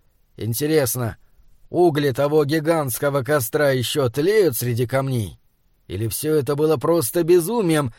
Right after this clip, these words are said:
вызванным невероятными событиями вчерашнего дня? Гора оставалась равнодушно спокойной. Впрочем, Какие бы тайны ни скрывались под покровом густой листвы и в каменной короне холма,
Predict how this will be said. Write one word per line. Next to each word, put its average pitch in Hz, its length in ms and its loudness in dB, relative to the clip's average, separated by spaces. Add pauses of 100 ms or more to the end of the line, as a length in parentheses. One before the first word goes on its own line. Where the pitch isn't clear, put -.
(140)
вызванным 160 720 2
невероятными 165 800 2
событиями 156 720 0
вчерашнего 143 720 0
дня? 127 340 -4 (540)
Гора 143 480 2
оставалась 175 680 2
равнодушно 151 760 0
спокойной. 110 880 -4 (320)
Впрочем, 139 540 -2 (300)
Какие 147 280 0
бы 139 180 2
тайны 156 420 2
ни 143 140 -2
скрывались 143 600 0
под 131 200 -2
покровом 139 580 2
густой 135 380 -2
листвы 127 580 -2 (240)
и 117 140 -2
в - 80 -6
каменной 147 580 0
короне 131 420 2
холма, 113 560 -2